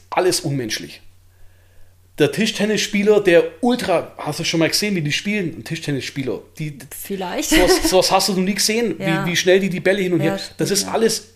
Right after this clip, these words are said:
Speaker 1: meiner Meinung nach ein bisschen was Übermenschliches.
Speaker 2: Ja.
Speaker 1: Und deswegen hast du recht, es ist nicht normal, dass einer so viel, so lange Diät macht, dass er bloß noch vier Prozent Körperfett hat. Aber es ist auch nicht normal, dass einer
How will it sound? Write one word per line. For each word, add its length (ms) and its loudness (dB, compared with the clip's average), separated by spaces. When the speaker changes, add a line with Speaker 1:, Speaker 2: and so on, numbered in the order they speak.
Speaker 1:
meiner 280 2
Meinung 280 4
nach 240 -2
ein 60 -10
bisschen 180 -4
was 160 2
Übermenschliches. 840 0
Speaker 2:
Ja. 240 -12
Speaker 1:
Und 140 -8
deswegen 420 2
hast 180 -6
du 60 -4
recht, 400 0
es 120 -6
ist 120 -4
nicht 160 -4
normal, 300 4
dass 180 2
einer 420 -2
so 240 -6
viel, 260 -8
so 240 -2
lange 320 0
Diät 320 -4
macht, 320 -6
dass 160 0
er 60 -8
bloß 280 -10
noch 100 -6
vier 220 -4
Prozent 360 -6
Körperfett 480 -4
hat. 240 -8
Aber 220 -6
es 100 -8
ist 100 -10
auch 80 -6
nicht 160 0
normal, 300 0
dass 180 0
einer 460 0